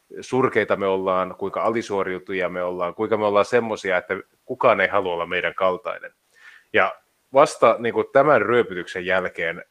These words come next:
aletaan ehkä kommentoimaan sitä, että mikä meidän väitteessä on väärää. Ja tää vetoaa usein ihmisiin, koska ei kukaan halua olla oikeassa, jos se oikeassa olemisen hinta on aivan valtava,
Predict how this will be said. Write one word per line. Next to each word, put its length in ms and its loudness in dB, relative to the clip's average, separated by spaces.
aletaan 340 0
ehkä 200 -6
kommentoimaan 640 -4
sitä, 380 -4
että 340 -2
mikä 240 2
meidän 220 2
väitteessä 460 -2
on 80 -16
väärää. 420 -6
Ja 80 -8
tää 320 2
vetoaa 400 6
usein 540 -2
ihmisiin, 560 -12
koska 400 -2
ei 120 4
kukaan 300 4
halua 240 4
olla 140 6
oikeassa, 640 0
jos 140 -6
se 80 -2
oikeassa 420 0
olemisen 400 -6
hinta 420 -6
on 120 -8
aivan 280 -4
valtava, 440 -2